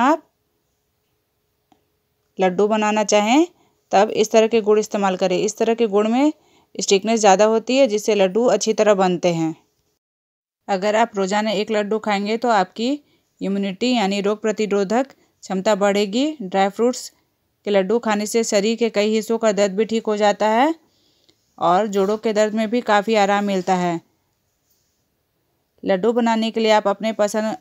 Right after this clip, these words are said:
अनुसार कई सारे ड्राई फ्रूट्स इस्तेमाल कर सकते हैं, इसलिए ठंड को सेहत बनाने वाला मौसम कहते हैं। सर्दी के समय में इस तरह के ड्राई फ्रूट्स लड्डू बनाए जाते हैं,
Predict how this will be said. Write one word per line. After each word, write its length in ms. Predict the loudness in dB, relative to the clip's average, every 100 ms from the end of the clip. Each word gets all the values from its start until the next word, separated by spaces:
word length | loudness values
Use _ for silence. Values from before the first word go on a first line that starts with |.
| -6
अनुसार 500 | -6 -4 0 0 0
कई 220 | -2 -2
सारे 340 | 0 0 0
ड्राई 240 | 0 0 0
फ्रूट्स 320 | -2 -4 -4
इस्तेमाल 380 | -8 -4 -2 -2
कर 140 | -4
सकते 300 | -6 -8 -6 -2
हैं, 220 | 0 -2 -4 _ _ _ _ _ _ _ _ _ _ _ _ _ -20 -20 _ _ _ _ _ _ _ _ -14
इसलिए 320 | -6 0 0
ठंड 260 | 2 -2 0
को 160 | -2
सेहत 280 | 0 0 0
बनाने 340 | 0 0 0
वाला 160 | 0 0
मौसम 360 | 0 -2 -2 0
कहते 320 | 0 0 0
हैं। 200 | 2 2 0 -12 -20 _
सर्दी 340 | 0 0 2 0
के 140 | -2
समय 280 | -2 -2 -2
में 300 | 2 2 2
इस 180 | 0 0
तरह 240 | 2 2
के 160 | 2 2
ड्राई 220 | 2 2
फ्रूट्स 400 | 2 0 0 -6 -20 _ _ _ _ -2
लड्डू 240 | 0 2
बनाए 320 | 0 2 0
जाते 320 | 2 0 0
हैं, 240 | 2 2